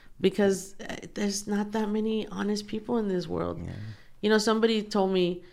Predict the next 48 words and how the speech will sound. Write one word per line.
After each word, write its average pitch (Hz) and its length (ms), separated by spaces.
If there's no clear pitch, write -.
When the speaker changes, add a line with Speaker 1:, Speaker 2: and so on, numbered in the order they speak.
Speaker 1:
"Well, 226 160
you 226 180
know, 214 240
it's 208 140
just 208 180
people 226 240
are 208 80
just 196 180
mean 208 360
now 196 240
because 185 360
of - 140
covid, 202 400
because 185 260
we 190 120
were 175 180
locked 180 260
up." 185 320
And 180 220
I 214 40
said, 226 300
"I'm 311 100
sorry, 294 560
but 214 180
just 269 160
because 311 280
we 302 60
were 262 120
locked 254 340
up 269 160
doesn't, 240 200
Speaker 2:
Bullshit. 247 200
Speaker 1:
doesn't 262 280
give 262 200
you 262 200
a - 20
reason 240 280
to 214 100
act 220 180
like 226 160
an 202 100
animal 214 440
now 180 320
and 202 240
be, 220 300
<laughs> 220 140
you 254 100
know, 220 300